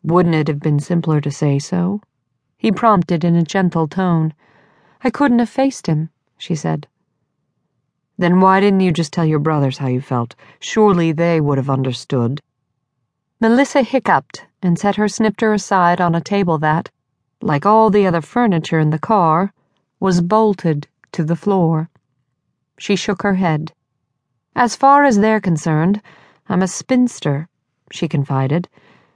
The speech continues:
"I'm sure they thought Ajax was my last chance." Moments before, Quinn had been glad not to have to deal with the Pullman brothers.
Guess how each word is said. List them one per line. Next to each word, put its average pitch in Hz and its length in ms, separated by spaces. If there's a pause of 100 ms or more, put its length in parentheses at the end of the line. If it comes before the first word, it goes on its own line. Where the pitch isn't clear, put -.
(360)
"I'm 214 100
sure 302 220
they 247 160
thought 220 340
Ajax 180 540
was 180 100
my 180 160
last 185 400
chance." 170 580 (1000)
Moments 285 460
before, 196 560 (480)
Quinn 285 300
had 269 160
been 226 220
glad 196 440
not 185 200
to 180 140
have 175 200
to 165 80
deal 175 380
with 156 140
the 165 100
Pullman 160 360
brothers. 151 440